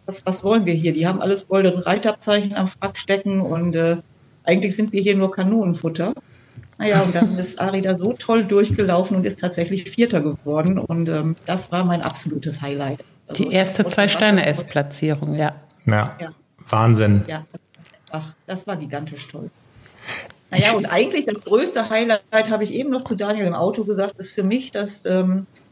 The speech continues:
Speaker 1: Ari das ganze Jahr auch fit geblieben ist, keine Probleme mit den Beinen, äh, es gab keine Ausfälle und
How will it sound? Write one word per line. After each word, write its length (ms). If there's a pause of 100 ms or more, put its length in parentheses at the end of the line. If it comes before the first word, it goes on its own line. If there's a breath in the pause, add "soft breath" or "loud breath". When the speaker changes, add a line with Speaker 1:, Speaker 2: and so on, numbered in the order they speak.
(260)
Speaker 1:
Ari 240
das 200
ganze 300
Jahr 200
auch 100
fit 300
geblieben 460
ist, 340
keine 240
Probleme 460
mit 120
den 120
Beinen, 600
äh, 60
es 920
gab 280
keine 200
Ausfälle 680
und 280